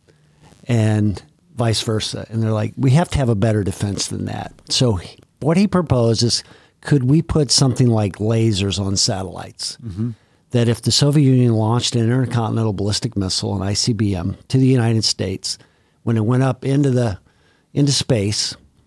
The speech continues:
Speaker 1: which would have to travel to get to the U S, could a, could a satellite shoot a laser and shoot down that missile in space? That was the general
Speaker 2: Wow.
Speaker 1: idea.
Speaker 2: Yeah.
Speaker 1: Okay.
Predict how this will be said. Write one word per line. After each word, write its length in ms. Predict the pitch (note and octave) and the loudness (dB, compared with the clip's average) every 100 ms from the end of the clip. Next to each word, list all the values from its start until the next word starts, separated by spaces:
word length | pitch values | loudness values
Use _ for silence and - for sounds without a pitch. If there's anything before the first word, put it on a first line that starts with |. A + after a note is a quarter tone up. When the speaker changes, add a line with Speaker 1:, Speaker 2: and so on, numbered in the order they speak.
| _ | _
Speaker 1:
which 240 | - - | -4 -2
would 140 | A#2 A2+ | 0 2
have 180 | A2+ - | 0 -2
to 80 | - | -6
travel 400 | - G#2 F#2+ G#2+ | -2 -2 -2 -6
to 140 | - | -6
get 200 | G#2 G#2+ | -4 -4
to 60 | - | -2
the 60 | A#2 | 0
U 180 | G#2 | 0
S, 320 | F#2+ F#2+ - - _ _ | -2 -6 -8 -12 _ _
could 220 | - D3+ | 0 2
a, 160 | C3+ - _ | 2 -2 _
could 360 | - - G3 G#3+ | -6 2 4 4
a 320 | F3+ D#3 C#3+ | 4 4 2
satellite 800 | B2 - C3 C3 A2+ A2+ A2+ - | 2 2 4 2 2 0 0 -2
shoot 280 | - D3+ D#3 | 0 2 4
a 60 | |
laser 500 | C#3 A#2 G#2+ G2+ A2 | 4 2 0 0 -2
and 320 | G2+ G#2+ G#2 - _ - | -2 -4 -4 -6 _ -6
shoot 340 | - D3 A#2+ | 0 0 2
down 220 | C3 A#2 | 2 2
that 140 | G2+ G2 | 0 -2
missile 520 | G#2 - A#2 G2 - | -2 -2 -2 -4 -8
in 220 | A#2+ A2+ | -4 -2
space? 560 | A2 - A2 A2+ - - - | -2 -4 -6 -8 -10 -10 -6
That 140 | A#2 | -6
was 200 | A#2+ A#2 | -6 -8
the 180 | - - | -10 -8
general 480 | F2+ A2+ A2+ A#2 G#2+ | -6 0 2 2 0
Speaker 2:
Wow. 60 | G2 | -2
Speaker 1:
idea. 440 | G#2+ G2+ F#2 F2 A#2 | -4 -4 -8 -10 -8
Speaker 2:
Yeah. 180 | B2+ B2 | -6 -4
Speaker 1:
Okay. 200 | B2 | -4